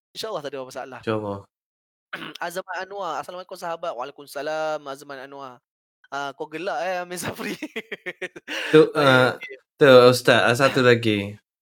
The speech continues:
Speaker 2: Ah,
Speaker 1: Ah.
Speaker 2: yang, yang pink tu. Apa hukumnya kalau kita terlewat buka puasa?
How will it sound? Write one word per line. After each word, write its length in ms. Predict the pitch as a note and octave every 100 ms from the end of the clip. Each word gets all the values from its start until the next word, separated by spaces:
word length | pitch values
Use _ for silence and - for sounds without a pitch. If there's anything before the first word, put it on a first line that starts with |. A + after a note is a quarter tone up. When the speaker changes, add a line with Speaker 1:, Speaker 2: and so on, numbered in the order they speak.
| _ _
Speaker 2:
Ah, 240 | G2+ G2+
Speaker 1:
Ah. 20 |
Speaker 2:
yang, 180 | G#2+ A#2 A#2
yang 220 | A#2 A#2+ A#2
pink 260 | B2+ A2
tu. 120 | G2+ G2 - _ _ _ _
Apa 280 | A#2+ B2 C#3
hukumnya 520 | C3 C3 C#3 C#3+ C#3
kalau 260 | A#2+ A#2+ B2
kita 340 | B2 A#2+ C3
terlewat 540 | B2 B2 B2+ C#3+ C3 F#2+
buka 260 | A#2 B2
puasa? 560 | A#2 C#3+ - E3 A2